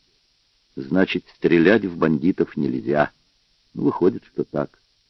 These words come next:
Кто же это придумал? Видимо, те, кто постоянно дискутирует под охраной К Г Б. Давайте составим документ об изъятии кассеты. «Берите так», — сказал Рыбин.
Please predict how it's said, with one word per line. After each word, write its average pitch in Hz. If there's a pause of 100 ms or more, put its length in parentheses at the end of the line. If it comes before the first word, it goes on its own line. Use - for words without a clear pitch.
(160)
Кто -
же 123
это -
придумал? 80 (1300)
Видимо, 135
те, 131
кто -
постоянно 101
дискутирует 98 (160)
под 95
охраной 92
К 85
Г 80
Б. 82 (1000)
Давайте 123
составим 107
документ 101 (180)
об 87
изъятии 80
кассеты. - (580)
«Берите 85
так», — 123
сказал 76
Рыбин. 69